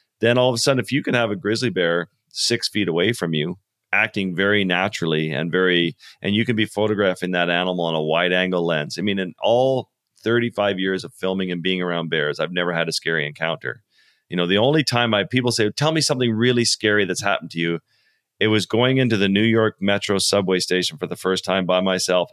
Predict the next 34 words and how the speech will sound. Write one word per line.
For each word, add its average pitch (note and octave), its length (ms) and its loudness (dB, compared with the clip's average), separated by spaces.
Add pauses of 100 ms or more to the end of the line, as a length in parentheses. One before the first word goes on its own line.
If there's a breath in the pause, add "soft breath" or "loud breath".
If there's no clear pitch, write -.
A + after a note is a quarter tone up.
absolutely A2+ 540 2
petrified. F#2 720 0 (220)
I F2 60 0
had F#2+ 180 -4
my F#2 120 2
wallet A2 400 0
in A#2 80 0
my A2+ 160 4
front A2 200 0
<laughs> G2+ 120 0
pocket. G#2 320 2 (400 loud breath)
I A2 100 0
went A2+ 300 0
down B2 340 2
the A2 120 0
stairs A2+ 420 2
like G2+ 120 0
I G2+ 100 4
was G2+ 120 2
going A2 320 4
into G2+ 200 2
battle. G#2 420 2
Some C3 300 -2
guy A2 220 2
saw G#2 280 2
the F#2+ 100 -2
fear G#2+ 320 2
in G#2 60 0
my G2 180 2
eyes G2 260 2
and F2+ 220 -6
actually G2+ 360 0
attacked A#2 500 -2
me E2+ 240 -2